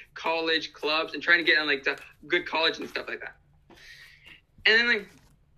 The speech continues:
there's also movies like Coraline, which I guess is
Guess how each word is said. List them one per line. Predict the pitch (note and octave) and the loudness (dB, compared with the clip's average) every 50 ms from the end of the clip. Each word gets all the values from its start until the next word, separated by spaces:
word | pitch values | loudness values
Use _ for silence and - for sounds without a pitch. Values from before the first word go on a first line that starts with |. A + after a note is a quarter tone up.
| _ _ _ _ _ _ _ _ | _ _ _ _ _ _ _ _
there's | D#3+ E3 F#3 F#3+ G#3 | 0 0 2 2 2
also | G#3 G3+ G3+ F#3+ | 2 2 2 2
movies | F#3+ F#3+ F#3 F#3+ F3+ E3+ | 2 0 0 -2 0 2
like | E3 D#3+ D#3 - | 0 0 0 -4
Coraline, | - - - C#3+ D3+ E3 E3 E3+ E3+ E3+ E3+ E3+ E3+ E3+ | -10 -4 -2 0 0 0 0 0 0 2 0 0 -2 -4
which | F3 F#3 F3+ - | -4 -4 -2 0
I | - | -2
guess | D4+ - A4 A4 A#3+ | -2 -2 -6 -6 -6
is | G#3 | -10